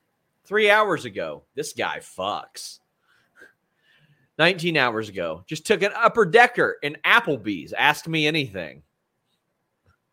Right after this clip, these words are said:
June twenty-eighth, "Took the second half of an edible after feeling nothing from the first half is always a bad idea.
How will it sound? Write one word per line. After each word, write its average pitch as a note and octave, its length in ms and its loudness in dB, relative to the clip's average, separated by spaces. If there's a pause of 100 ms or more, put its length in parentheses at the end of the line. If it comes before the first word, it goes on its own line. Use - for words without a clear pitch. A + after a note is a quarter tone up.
(2750)
June F3+ 240 -2
twenty-eighth, F#3 640 2 (560)
"Took G#3 220 2
the G#3 100 2
second B3+ 420 0
half G#3+ 300 4
of F#3+ 140 0
an F#3 180 0
edible D3+ 580 2
after D3+ 260 -2
feeling G#3 440 0
nothing F3+ 380 2
from C#3+ 140 -10
the C#3 60 -2
first F3+ 380 -2
half C3+ 260 4
is C3 120 -4
always E3 320 2
a D3+ 60 0
bad D3+ 260 4
idea. C3+ 540 0